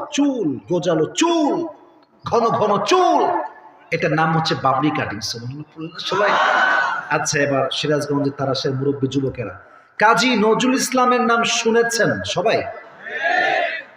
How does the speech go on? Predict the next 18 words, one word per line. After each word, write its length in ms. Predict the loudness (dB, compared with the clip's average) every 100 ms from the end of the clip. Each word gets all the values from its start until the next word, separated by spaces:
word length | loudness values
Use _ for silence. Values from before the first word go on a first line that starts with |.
| -20 -20 _ _ _ _ -4
অনেকে 220 | -2 0
হয়তো 220 | 0 0
দেখেছেন 420 | -2 -2 -4 -4
ফেসবুকে, 540 | -4 -4 -6 -12 -14 -4
দেখবেন 360 | -4 -2 -6 -6 -10
আমি 160 | -10
টুপি 200 | -8 -8
খুলছি 360 | -6 -2 -2 -4
না, 100 | -6
just 220 | -6 -8 -8
বোঝাচ্ছি। 420 | -6 -6 -6 -14 -16 _ _ _ _ -6
কাজী 240 | -4 -2
নজরুল 80 | -4
ইসলামের 300 | -4 -6 -6 -10
চুলের 220 | -8 -8 -8
এই 280 | -10 -10 -10 _ -10
ঠিক 260 | -8 -8 _ _ -14
মিডল, 400 | -6 -4 -2